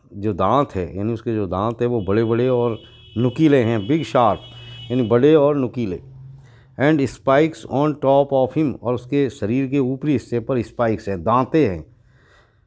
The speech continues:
And scales underneath, और उसके शरीर के निचले हिस्से में स्केल्स है, शल्क, शल्क जिसे कहते हैं, स्केल, शल्क। Mouth like a fireplace, और उसका जो मुंह है वो फायरप्लेस की तरह है,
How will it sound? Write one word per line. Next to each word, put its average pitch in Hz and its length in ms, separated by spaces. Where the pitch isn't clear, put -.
And 160 240
scales 156 500
underneath, 135 600
और 143 100
उसके 139 240
शरीर 131 320
के 151 100
निचले 135 320
हिस्से 127 300
में 147 160
स्केल्स 127 460
है, 90 100
शल्क, 147 420
शल्क 165 300
जिसे 143 340
कहते 117 280
हैं, 139 220
स्केल, 143 400
शल्क। 135 640
Mouth 139 360
like 143 300
a 160 100
fireplace, 104 580
और 147 120
उसका 151 320
जो 139 320
मुंह 82 520
है 143 100
वो 156 180
फायरप्लेस 143 600
की 127 120
तरह 95 200
है, 120 320